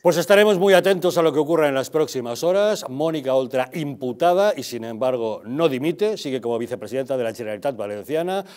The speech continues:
Chimo Puig, mirando hacia otro lado, no la destituye, a pesar de que debería hacerlo con urgencia. El pacto del Botánic seriamente tocado y probablemente adelanto electoral en la Comunidad Valenciana en función de lo que ocurra en estas próximas horas. Vicente Bellvís, jefe de redacción de Valencia News,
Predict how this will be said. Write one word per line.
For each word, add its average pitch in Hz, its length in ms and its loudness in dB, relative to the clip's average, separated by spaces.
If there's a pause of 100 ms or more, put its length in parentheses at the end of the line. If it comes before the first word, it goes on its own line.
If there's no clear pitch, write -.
(320)
Chimo 185 300 2
Puig, 143 320 -2
mirando 131 400 0
hacia 117 240 -2
otro 117 180 -4
lado, 147 460 -2
no 123 160 -2
la 147 140 0
destituye, 143 680 -6
a 147 60 0
pesar 120 240 -8
de 104 80 -10
que 104 80 -10
debería 107 320 -6
hacerlo 101 240 -12
con 123 100 -8
urgencia. 131 640 -6 (260)
El 123 180 -4
pacto 151 300 2
del 127 100 0
Botánic 123 340 -2
seriamente 113 640 -6
tocado 135 360 -4
y 135 60 -2
probablemente 120 800 -2
adelanto 107 460 -6
electoral 107 380 -8
en 120 100 -10
la 101 80 -10
Comunidad 107 420 -12
Valenciana 117 580 -6 (440)
en 101 180 -8
función 127 420 -4
de 110 120 -8
lo 104 100 -8
que - 80 -14
ocurra 113 240 -8
en 107 80 -6
estas 101 220 -12
próximas 98 380 -12
horas. 92 220 -12
Vicente 175 420 0
Bellvís, 175 520 4
jefe 156 300 0
de 139 100 2
redacción 131 340 -2
de 147 60 -2
Valencia 131 320 -2
News, 151 300 -4